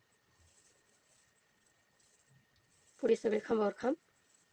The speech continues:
दोन तीन खांबावर खांब झाल्यानंतर हे बघा, एक, दोन, तीन, चौथ्या भरीला दोन खांब घ्यायचे एका जागी. बॉलसाठी थोडंसं वाढवायचं आहे आपल्याला,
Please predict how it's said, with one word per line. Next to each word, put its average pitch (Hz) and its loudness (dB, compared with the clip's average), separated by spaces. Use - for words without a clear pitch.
दोन 240 10
तीन 240 10
खांबावर 226 4
खांब 233 0
झाल्यानंतर 214 4
हे 226 4
बघा, 208 2
एक, 202 0
दोन, 208 2
तीन, 233 2
चौथ्या 226 2
भरीला 214 -2
दोन 226 10
खांब 208 4
घ्यायचे 196 2
एका 214 2
जागी. 208 -2
बॉलसाठी 220 4
थोडंसं 220 0
वाढवायचं 196 2
आहे 196 0
आपल्याला, 202 -4